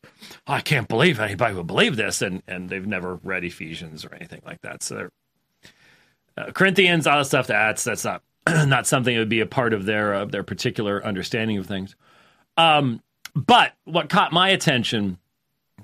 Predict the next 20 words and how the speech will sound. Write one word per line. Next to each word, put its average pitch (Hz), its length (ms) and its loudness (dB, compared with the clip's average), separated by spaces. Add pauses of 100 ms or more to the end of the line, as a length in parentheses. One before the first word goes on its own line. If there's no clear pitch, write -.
(800)
is, 131 600 2
on 135 280 -2
the 123 60 4
serious 151 460 4
side 110 360 0
of 87 80 -8
things, 92 380 -10 (760)
is 135 540 2 (100)
I 165 200 6
have 131 180 2
said 113 640 4 (260)
for 135 340 0
a 127 160 4
very, 135 380 4
very, 117 240 2
very, 110 360 0 (280)
very 98 800 2 (100)
long 104 260 -2
time 85 320 -10 (1000)
that 135 920 2